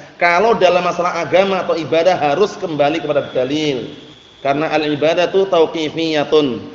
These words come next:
Karena ibadah itu adalah tauqifiyah. Jadi ibadah terhenti di atas dalil Al-Quran dan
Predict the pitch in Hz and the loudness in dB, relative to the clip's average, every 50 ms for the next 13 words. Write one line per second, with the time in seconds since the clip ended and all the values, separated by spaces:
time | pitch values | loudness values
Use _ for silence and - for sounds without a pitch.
0 | - - - - - 143 143 151 143 151 147 - 143 135 135 143 143 143 143 143 | -20 -20 -10 -2 -2 0 0 0 -2 -2 -2 2 2 4 4 4 2 2 0 2
1 | 180 170 147 143 143 156 156 151 151 147 139 - 151 135 - 156 160 160 156 143 | 2 2 4 4 4 2 2 2 0 -2 0 -4 -6 -8 -6 -8 -6 -4 -4 -4
2 | 127 - - - - - - - 127 - 131 147 143 127 135 143 151 160 180 185 | -6 -6 -12 -18 -20 -20 -12 -12 -10 -8 -6 -8 -6 -4 0 0 0 2 0 0
3 | 185 - 165 147 143 151 147 - 180 175 151 147 135 139 156 - - 110 135 135 | 0 0 -2 0 -2 -4 -2 -2 0 0 2 0 2 0 0 -2 0 0 0 0
4 | 143 160 165 151 147 151 147 151 151 156 151 147 143 160 185 214 240 | 2 0 0 0 -2 -2 -2 -2 -2 0 0 2 2 2 2 0 -4